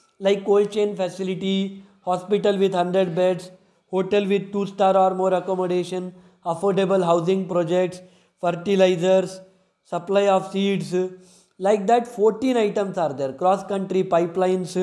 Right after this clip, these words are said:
for natural gas, petroleum, oil, minerals. So many are there. But amongst the options given, cold chain is the only one here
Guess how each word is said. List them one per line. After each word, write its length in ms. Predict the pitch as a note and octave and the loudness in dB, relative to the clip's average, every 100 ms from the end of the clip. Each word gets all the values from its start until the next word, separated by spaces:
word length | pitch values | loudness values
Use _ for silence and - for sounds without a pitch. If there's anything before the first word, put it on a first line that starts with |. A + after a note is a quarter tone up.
| F#3 F#3 - _ _ | -4 -8 -20 _ _
for 180 | F#3+ F#3 | -2 0
natural 520 | F3 F3 F3+ F#3+ F3+ | 0 0 2 0 2
gas, 460 | E3+ F3+ F3+ - - _ _ _ | 4 4 2 -6 -20 _ _ _
petroleum, 840 | F3 F3 F#3+ F#3 F3+ F3+ F#3 F3 - _ _ _ - | -8 -2 0 2 0 0 -4 -12 -20 _ _ _ 0
oil, 500 | F3 G3 F#3+ F#3+ F3+ - _ _ - | 4 4 4 0 -8 -16 _ _ -10
minerals. 640 | F#3 F#3 F#3 F3+ E3+ - _ _ _ _ | -6 2 2 2 -4 -14 _ _ _ _
So 380 | _ C4+ C#4+ D4 | _ 2 4 4
many 300 | D4 C#4 C4+ | 2 -4 -2
are 160 | B3 G3+ | -2 -2
there. 300 | E3 C3 - _ _ _ _ _ _ _ _ _ _ _ _ _ F3 | -4 -6 -10 _ _ _ _ _ _ _ _ _ _ _ _ _ 0
But 400 | G3 G3 - _ | 0 0 -16 _
amongst 480 | D3+ E3+ G#3 A#3 - | -2 2 2 0 -4
the 640 | A3 F#3 G#3 F#3+ C#3+ - - | -2 2 2 2 -2 -8 -10
options 480 | C#3 - - G3 E3 | -10 -10 -6 -6 -4
given, 400 | D3+ B2+ D3+ C4 - _ _ _ _ _ _ _ _ - | -4 -4 -6 -10 -16 _ _ _ _ _ _ _ _ 2
cold 400 | F3+ G3+ G3+ - | 4 4 2 -2
chain 240 | F#3+ F#3+ | -6 -4
is 280 | F#3 F3 D3+ | -6 -8 -2
the 200 | F#3 - | -2 0
only 720 | E3+ F3 F#3 G3 G#3+ A#3+ B3 | 0 0 -2 -4 -2 0 0
one 260 | F#3+ F3+ | 0 -2
here 400 | E3 D#3 D#3+ E3+ | -4 -4 -4 -6